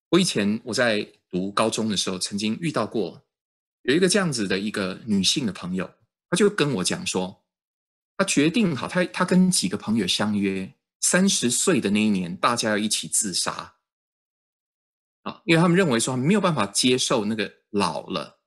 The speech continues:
变不漂亮了、没有办法再吸引男生的那个自我，他们讲出这么样严重的话。所以在他们的观念里面，他们的那个肉身、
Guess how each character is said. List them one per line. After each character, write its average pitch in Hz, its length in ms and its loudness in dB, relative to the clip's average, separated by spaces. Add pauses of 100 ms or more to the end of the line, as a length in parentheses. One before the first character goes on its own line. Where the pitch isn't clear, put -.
(100)
变 135 180 2
不 - 80 -6
漂 123 380 0
亮 98 260 0
了、 - 220 -18
没 123 100 0
有 151 80 2
办 156 160 0
法 120 80 -2
再 120 100 -4
吸 - 280 -2
引 110 180 -2
男 87 220 -6
生 95 280 -2
的 - 260 -8 (400)
那 110 80 -2
个 92 60 -4
自 - 220 -2
我， - 220 -14 (180)
他 147 60 -4
们 147 80 0
讲 92 180 0
出 - 180 -6
这 113 120 -2
么 104 80 0
样 98 180 -2
严 92 180 -8
重 - 240 -8
的 73 60 -14
话。 - 240 -20 (400)
所 - 80 2
以 196 40 4
在 208 120 2
他 214 220 0
们 233 40 4
的 208 80 2
观 165 220 2
念 170 180 4
里 95 120 0
面， 98 160 2
他 147 160 -4
们 160 80 -2
的 131 80 -4
那 135 80 -6
个 117 80 0
肉 135 280 0
身、 95 440 -2